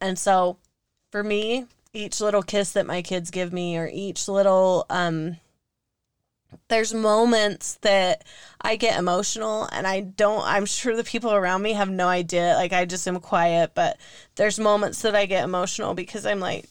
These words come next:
just so grateful for the little things I have, you know? Like, I'm grateful, as hard as this trial is, or this thing that is that's going on, or whatever, I'm just grateful that I'm at where I'm at, and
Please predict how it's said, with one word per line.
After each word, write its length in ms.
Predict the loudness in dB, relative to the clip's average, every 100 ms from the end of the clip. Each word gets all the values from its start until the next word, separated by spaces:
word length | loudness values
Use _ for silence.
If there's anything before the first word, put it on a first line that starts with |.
| -8
just 420 | -6 -6 -10 _
so 320 | -6 -4 -4
grateful 560 | -2 -2 -4 -4 -10 -8
for 160 | -6
the 80 | -4
little 240 | -4 -4 -6
things 280 | -10 -10
I 120 | -8 -8
have, 540 | -4 -4 -4 -10 -16 _
you 180 | -6 -2
know? 200 | -2 -2
Like, 180 | -4 -2
I'm 240 | -2 -4
grateful, 640 | -2 0 0 -4 -2 -2 -2 -6 -20 -20 _ _ _
as 220 | -2 -2
hard 320 | -2 0 2
as 180 | 0 -2
this 340 | -4 -4 -2 -4
trial 460 | -2 2 4 4
is, 300 | 4 2 0
or 100 | -2 -2
this 360 | 0 0 -2
thing 380 | -4 -2 -2 -4
that 200 | 0 0
is 260 | 0 -2 -2
that's 240 | -4 -4
going 360 | -2 0 0 -2
on, 220 | 0 0
or 140 | -2 0
whatever, 640 | 2 4 2 2 -2 -4 -14 -20 -20 -8
I'm 180 | -6 -4
just 300 | -4 -6 -4
grateful 540 | -2 -2 -2 -2 2
that 180 | 2 2
I'm 240 | -2 -6 -8
at 300 | -4 -2 -2 -2
where 220 | 0 0
I'm 220 | 0 -2
at, 260 | -2 -2 -4
and 380 | -6 -4 -6